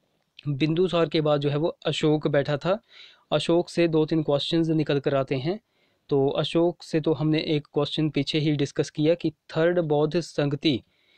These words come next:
यानी कि थर्ड बौद्ध परिषद जो है वो अशोक के शासनकाल में हुई थी और उस समय जो है वो अध्यक्ष थे मोगलीपुत्र तीस और ये पाटलिपुत्र में आयोजित हुई थी थर्ड बौद्ध संगति।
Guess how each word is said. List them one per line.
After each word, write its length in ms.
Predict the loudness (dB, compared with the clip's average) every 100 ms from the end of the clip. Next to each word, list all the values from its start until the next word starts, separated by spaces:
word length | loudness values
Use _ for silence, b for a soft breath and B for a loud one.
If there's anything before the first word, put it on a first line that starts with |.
| b b -4
यानी 220 | -2 0
कि 120 | -2
थर्ड 340 | -4 0 2 2
बौद्ध 380 | 2 0 0 -2
परिषद 400 | -2 -2 0 -2
जो 160 | -2
है 60 | 0
वो 100 | -2
अशोक 640 | -4 -6 -2 2 0 0
के 220 | -2 -2
शासनकाल 640 | 0 -2 -2 -2 0 0 2
में 180 | 0 0
हुई 240 | 0 -2
थी 260 | -2 -10 -12 _ b b b b b b -2
और 160 | 0
उस 220 | 0 -2
समय 240 | 0 0 2
जो 120 | 0
है 80 | 0
वो 120 | -2
अध्यक्ष 440 | -2 -2 -4 -4 0
थे 120 | 0
मोगलीपुत्र 800 | 2 0 0 0 -2 -4 -2 -4 _
तीस 340 | -2 -2 -4 -10 -10 _ _ _ _ -2
और 160 | 0 0
ये 140 | -2 0
पाटलिपुत्र 680 | 0 0 0 -2 -2 -2 0
में 220 | 0 -2 -6 _
आयोजित 520 | 0 2 2 0 0 0
हुई 280 | 2 2
थी 260 | 0 -4 -6
थर्ड 340 | -4 0 0
बौद्ध 440 | 2 2 0 0 -4
संगति। 520 | -4 -4 -2 -4